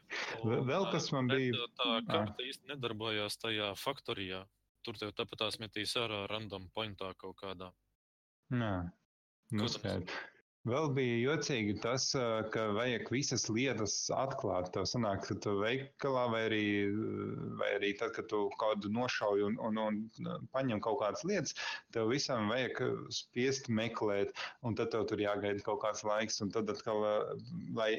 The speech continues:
Speaker 1: itemu, viņi sākumā tev ir nezināma, un tev viņu vajag, tā kā, i-, iepazīt, vai kā to pateikt, nu,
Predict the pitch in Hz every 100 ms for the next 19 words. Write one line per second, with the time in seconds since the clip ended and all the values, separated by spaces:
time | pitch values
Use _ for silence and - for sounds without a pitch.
0 | - 135 135 131 113 107 110 120 120 110
1 | - 131 123 117 110 117 107 117 185 185
2 | 127 104 101 101 98 123 123 127 117 120
3 | 113 - 117 113 101 110 110 101 101 -
4 | - 165 160 170 131 123 156 139 - 101
5 | 101 92 107 90 107 95 95 101 98 95
6 | 104 120